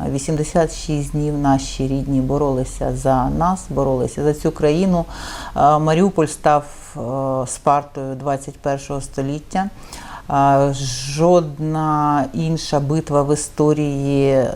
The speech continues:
воєн не може порівнятися з, е, героїчною обороною Маріуполя. От, тому, е, ми маємо бути гідні наших синів, наших чоловіків, батьків для декого.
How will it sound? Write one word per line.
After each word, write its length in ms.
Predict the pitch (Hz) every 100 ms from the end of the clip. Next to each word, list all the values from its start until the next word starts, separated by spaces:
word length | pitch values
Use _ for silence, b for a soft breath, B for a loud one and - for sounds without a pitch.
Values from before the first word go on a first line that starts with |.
| 110
воєн 760 | 135 139 151 147 139 131 143
не 100 | 156
може 380 | 160 156 143 139
порівнятися 880 | 139 135 131 135 131 131 123 131 127
з, 280 | - - 127
е, 460 | 127 127 127 127 123 - -
героїчною 720 | 131 135 135 135 - 135 123
обороною 520 | 135 135 135 131 139
Маріуполя. 680 | 135 139 175 214 190 180 175 B B B B B B B B -
От, 440 | 120 156 151 151 -
тому, 580 | - 160 185 208 226 - -
е, 260 | 151 147 147
ми 120 | 160
маємо 320 | 165 156 160
бути 260 | 151 156 170
гідні 500 | 147 165 156 143 139 - 147
наших 340 | 139 - 139
синів, 380 | - 139 151 180 202 185 139
наших 380 | 131 131 - -
чоловіків, 840 | - 135 131 135 - 185 190 151
батьків 560 | 143 - - 160 180
для 180 | 165 165
декого. 540 | 156 156 - 147 147